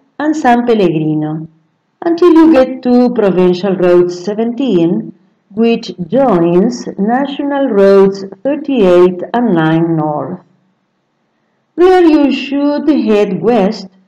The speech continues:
so as to get to your destination. If not, you can go along the Camino del Cuadrado. This road goes across the Sierras Chicas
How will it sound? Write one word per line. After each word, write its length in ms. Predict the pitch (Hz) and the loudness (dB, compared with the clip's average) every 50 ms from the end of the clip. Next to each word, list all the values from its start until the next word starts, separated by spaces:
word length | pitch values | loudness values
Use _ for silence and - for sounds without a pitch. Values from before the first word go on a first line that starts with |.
| _ _ _ _ _ _ _ | _ _ _ _ _ _ _
so 200 | _ - 294 285 | _ -4 0 2
as 220 | 285 294 294 285 285 - | 2 2 2 0 -4 -6
to 100 | - 254 | -6 -4
get 540 | 180 156 185 196 190 196 190 190 - - - | -2 0 2 2 2 2 0 -2 -8 -12 -8
to 80 | 277 | -4
your 320 | 262 226 196 190 185 180 175 | -2 0 2 2 2 2 2
destination. 1200 | 170 165 160 165 165 160 165 170 180 160 160 156 151 151 143 - - - 156 156 156 156 180 185 - _ _ _ _ _ _ _ _ _ _ _ _ _ _ _ _ _ _ _ _ _ _ _ _ _ _ _ _ _ _ _ _ _ _ _ _ _ _ _ _ _ _ _ _ _ _ _ _ _ _ _ _ _ _ _ _ _ - | 2 0 0 0 0 -4 -4 -4 -2 -2 0 -2 -2 -4 -6 -8 -10 -8 -8 -8 -6 -8 -8 -10 -12 _ _ _ _ _ _ _ _ _ _ _ _ _ _ _ _ _ _ _ _ _ _ _ _ _ _ _ _ _ _ _ _ _ _ _ _ _ _ _ _ _ _ _ _ _ _ _ _ _ _ _ _ _ _ _ _ _ -2
If 200 | 370 403 - 311 | -2 0 2 2
not, 560 | 262 240 220 185 180 185 - - - - - _ _ _ _ _ _ _ _ _ _ _ - | 2 4 4 4 4 2 0 -2 -6 -12 -16 _ _ _ _ _ _ _ _ _ _ _ 2
you 220 | 311 330 330 320 | 4 4 4 4
can 340 | 330 320 339 339 349 349 320 | 4 2 2 4 4 4 4
go 340 | 233 233 233 226 226 220 202 | 4 6 6 6 6 6 6
along 400 | 185 180 185 185 180 185 185 185 | 4 4 4 4 4 4 4 2
the 100 | 190 180 | 2 2
Camino 460 | 180 175 165 175 180 180 180 180 175 | 0 0 2 2 2 2 2 2 2
del 180 | 175 170 165 160 | 2 2 2 0
Cuadrado. 800 | 160 165 160 165 220 233 226 208 180 156 156 160 160 160 160 160 - _ _ _ _ _ _ _ _ _ | 0 0 0 0 2 2 2 2 2 0 -2 -2 -4 -6 -8 -12 -16 _ _ _ _ _ _ _ _ _
This 320 | - 175 202 226 220 - 202 | 0 2 2 2 2 0 -2
road 640 | 185 185 214 226 220 220 226 233 202 190 175 151 | 0 2 2 4 6 6 6 4 2 0 -2 0
goes 520 | 175 202 208 208 208 208 214 208 202 - 202 | 2 2 4 4 4 4 2 0 -2 -2 -2
across 500 | 185 175 180 - 180 180 175 170 175 - | -2 -2 -2 -2 0 0 0 0 -2 -2
the 140 | 175 170 | -2 -2
Sierras 520 | 165 - - 180 180 180 175 165 170 - - | -2 0 0 0 2 2 0 -2 -4 -6 -6
Chicas 580 | - 226 233 226 226 - 233 226 226 226 226 | -4 -4 -4 -4 -2 0 0 2 2 0 -2